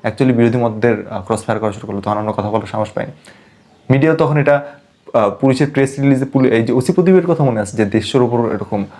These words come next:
আহ, বিচার বহির্ভূত কাজ করছে, মানে, আহ, তো তাকে নিয়ে পোস্ট আছে। এব-, এবার পু-, বাংলাদেশ পুলিশের ভেরিফাইড পেজে এখন সেই পোস্টটা আছে। আহ, আমি দেখানোর চেষ্টা করব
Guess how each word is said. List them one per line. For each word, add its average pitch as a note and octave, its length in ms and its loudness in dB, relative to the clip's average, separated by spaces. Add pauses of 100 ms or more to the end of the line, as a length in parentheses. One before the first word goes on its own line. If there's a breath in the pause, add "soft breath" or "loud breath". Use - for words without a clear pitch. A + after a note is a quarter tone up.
(160 loud breath)
আহ, F#2+ 200 -4
বিচার G2+ 280 0
বহির্ভূত G2+ 580 0 (1300)
কাজ G2+ 160 -2
করছে, - 260 -6
মানে, F#2 220 0 (420)
আহ, F#2+ 300 -8 (2000 loud breath)
তো E3 100 2
তাকে C#3+ 360 0
নিয়ে F#3+ 180 6
পোস্ট D#3 280 0
আছে। B2+ 140 2
এব-, A2 160 -2
এবার A2 220 0
পু-, B2 220 2
বাংলাদেশ A#2+ 380 0
পুলিশের C#3+ 260 0
ভেরিফাইড C3 400 0
পেজে D3+ 160 2
এখন D3 180 0
সেই C#3+ 180 0
পোস্টটা B2 380 -2
আছে। G#2 340 -4 (440 loud breath)
আহ, G#2+ 220 -2
আমি G#2+ 400 0
দেখানোর A2+ 320 0
চেষ্টা A2+ 260 -4
করব A#2 300 -2